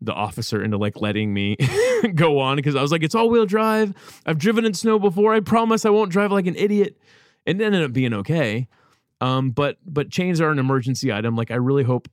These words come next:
I never have to use. I don't like using 'em. Uh, it's usually a dangerous situation when you have to use them. But the same thing goes with these emerg-, with an emergency fund. It's like, yeah, you hope you never have to use it. You hope that maybe it's just something that you can leave to someone in your will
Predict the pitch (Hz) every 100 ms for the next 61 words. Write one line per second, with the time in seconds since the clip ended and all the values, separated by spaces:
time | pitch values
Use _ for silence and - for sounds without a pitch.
0 | _ 117 110 117 117 107 117 101 80 90
1 | 104 160 175 165 165 160 151 - _ _
2 | _ _ 101 95 95 92 - - 107 117
3 | 95 95 92 92 87 85 85 - 92 127
4 | 156 135 139 135 123 131 131 120 120 120
5 | 165 160 147 120 110 110 107 113 95 -
6 | 110 104 - 120 117 110 98 101 101 87
7 | 87 82 85 87 113 107 95 _ _ _
8 | _ _ 175 160 156 170 170 151 139 143
9 | 135 127 127 123 135 120 _ _ - 143
10 | 160 139 139 123 135 139 147 143 143 151
11 | 135 - 127 135 127 120 120 120 113 135
12 | 127 - 127 123 120 120 113 101 98 120
13 | 120 120